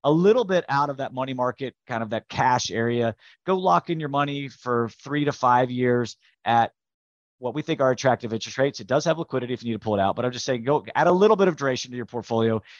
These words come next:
add a little bit of credit risk, not just governments, be more investment grade. And I think that's a sleep at night, do well, um, portfolio that I think is set up for three to five years.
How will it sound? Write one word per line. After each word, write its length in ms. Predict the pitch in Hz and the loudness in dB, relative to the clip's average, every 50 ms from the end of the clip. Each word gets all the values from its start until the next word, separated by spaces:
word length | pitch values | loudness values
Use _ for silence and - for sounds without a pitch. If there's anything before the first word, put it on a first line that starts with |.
| _ _ - | _ _ -2
add 140 | 117 123 123 | 0 2 2
a 40 | |
little 280 | 127 135 143 156 170 190 | 2 4 4 4 4 6
bit 120 | 160 160 | 4 4
of 100 | 147 135 | 4 4
credit 260 | - - 143 135 123 107 | 0 0 0 0 0 0
risk, 280 | 120 120 - - - | -2 -2 -4 -4 -6
not 180 | 127 123 - - | -4 -4 -4 -4
just 200 | 127 143 - - | -6 -12 -6 0
governments, 400 | 139 127 120 120 120 123 110 - | 2 2 2 2 -2 -4 -8 -8
be 140 | _ 123 113 | _ -12 -6
more 180 | 117 120 123 120 | -2 0 0 0
investment 380 | 110 120 120 113 - 127 107 | 0 -2 -4 -4 -6 -12 -6
grade. 260 | 110 113 117 113 110 - _ - - _ _ _ _ | -2 -2 -2 -2 -4 -8 _ -20 -20 _ _ _ _
And 100 | 131 131 | -4 -2
I 60 | 143 | -2
think 160 | 160 - 233 | -2 -4 -6
that's 160 | - 214 - - | -8 -6 -6 -6
a 40 | |
sleep 280 | - - - 180 180 - | -6 -2 0 0 0 0
at 100 | 180 127 | -2 -2
night, 280 | 147 147 156 156 - 113 | 0 0 0 0 -2 -4
do 140 | 139 147 | -4 -4
well, 500 | 147 135 147 143 143 143 143 147 131 123 - _ _ _ _ - | -2 0 0 2 4 4 2 2 0 -4 -12 _ _ _ _ -6
um, 360 | 123 120 120 120 120 123 120 | -4 -2 -2 -2 -2 -4 -6
portfolio 600 | - 131 131 - - 131 160 190 160 123 120 120 | -8 -10 -10 -8 -4 -2 -2 0 0 0 0 0
that 160 | 123 127 123 | 0 -2 -2
I 160 | - 113 120 | -4 -4 -6
think 160 | 120 165 175 | -6 -6 -8
is 80 | 143 110 | -10 -12
set 180 | - - 139 135 | -6 -6 -4 -4
up 140 | 123 - | -4 -6
for 160 | - 123 110 98 _ _ _ | -8 -12 -12 -12 _ _ _
three 140 | 131 143 135 | -6 -4 -4
to 60 | 123 | 0
five 260 | - 131 117 110 101 | 2 2 2 2 4
years. 360 | 131 165 143 107 98 - - | 4 2 2 2 0 -4 -8